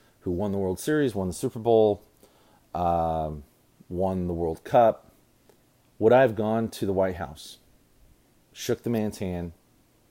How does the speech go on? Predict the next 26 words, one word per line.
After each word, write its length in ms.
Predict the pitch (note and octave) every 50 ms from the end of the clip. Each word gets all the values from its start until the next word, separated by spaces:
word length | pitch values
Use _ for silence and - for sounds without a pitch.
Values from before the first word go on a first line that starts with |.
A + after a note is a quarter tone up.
| _ -
ha-, 140 | G#2 G2+ - -
tried 200 | - - A#2 A2+
to 60 | G#2+ A2
have 100 | G#2+ F#2+
a 40 |
conversation 480 | - A2 G2 F#2 - - A2 G#2+ - G#2
with 80 | E2+ D2+
him? 120 | D#2 D2+ - -
Absolutely. 520 | - G#2+ A2+ - - C4+ E4 - D#2 - - _ _ _ _ _ _ _ _ _ _ _ _ _ _ _ _ -
It's 160 | C#3+ - D#3+
an 80 | C#3+ - -
opportunity 800 | C3+ E3 G3 - G3+ F3+ - - E3+ E3+ E3+ D#3+ C#3 B2 A2+ G#2+
for 180 | - - A#2
me 300 | A#2 A#2 A#2+ B2 B2+ B2
to 200 | - - - A2+
go 520 | F#2+ F#2+ A2+ G#2+ A2 A#2+ C3 C#3 C#3 - - -
and 240 | - G#2+ G#2 G#2 - _ -
speak 760 | - - - - - D#3 C3+ G#2+ F#2+ - _ - - - _ _ _ _ _ _ _ _ _ _ _ _ _ _ _ _ _ _ _ _ _ _ _ -
with 360 | G#2+ G#2+ A#2+ B2 B2 A#2+ -
someone 400 | - - - - B2 A#2+ A#2+ G#2+
I 120 | G2+ G2+ F#2+
disagree 420 | G2+ F#2+ - G2 F#2 G2+ A#2 B2+
with. 240 | G#2 B1+ - F2 -
It's 140 | - - -
an 80 | A#2
opportunity, 840 | A2+ B2 B2 - B2 - - D3 D3 D3+ C#3+ C3+ B2+ A#2+ A2 G#2+